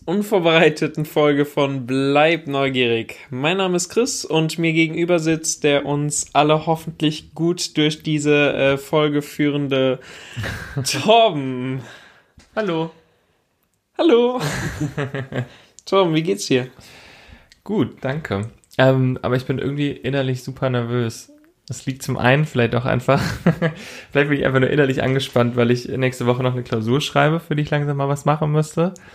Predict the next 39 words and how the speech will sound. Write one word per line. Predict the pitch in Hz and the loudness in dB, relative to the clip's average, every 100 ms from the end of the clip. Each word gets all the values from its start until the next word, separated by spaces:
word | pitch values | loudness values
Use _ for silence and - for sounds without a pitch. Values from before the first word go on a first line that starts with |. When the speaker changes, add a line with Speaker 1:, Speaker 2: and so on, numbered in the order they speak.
| - _ _ _ _ | -20 _ _ _ _
Speaker 2:
Aber | 135 123 | 2 2
andererseits | 135 160 139 131 147 | 4 4 4 0 -4
liegt's | 143 - - | -8 -12 -12
auch | 143 131 | -4 2
Speaker 1:
Du | |
hast | 127 | 2
Speaker 2:
diese | 127 127 | 2 4
Speaker 1:
ja | 123 | 6
jetzt | 120 | 4
auch | 120 | 0
keine | 117 123 120 | -4 -6 -6
Zeit | 120 120 120 | -6 -4 -4
irgendwie, | 117 117 117 117 | -4 -8 -8 -6
ne? | 131 | 0
Speaker 2:
Nee, | 127 120 | 0 2
eben. | 120 117 | 2 0
Speaker 1:
Ja. | 123 117 - _ _ _ _ | -2 -8 -14 _ _ _ _
Speaker 2:
Andererseits | 135 143 135 135 131 | 0 4 4 2 0
liegt | 147 | -4
halt | 147 127 | -2 -2
auch | 127 | -2
diese | 123 | -4
potenzielle | 123 147 139 131 127 120 | -4 -4 -6 -4 -2 -2
Parköffnung | 120 139 156 - - - 104 104 - - _ | -2 -2 -2 -2 -4 0 0 -2 -6 -16 _
in | 123 | 2
der | 117 | 4
Luft. | 107 143 - - - _ - | 6 4 2 -10 -20 _ -6
Speaker 1:
Mhm. | 139 131 156 - - - - - - - - - - - - _ | -4 -2 -4 -8 -20 -20 -20 -20 -20 -20 -20 -20 -20 -18 -20 _
Speaker 2:
Aber | 120 117 | 4 6
da | 113 | 6
werden | 113 | 4
wir | 110 | 4
aber | 107 | 2
gleich | 104 104 | 2 -2
noch | 107 | -4
eh | - 104 | -4 -2
genauer | 98 98 | 0 0
drauf | 92 95 - | -2 -4 -4
eingehen. | 95 113 | 0 0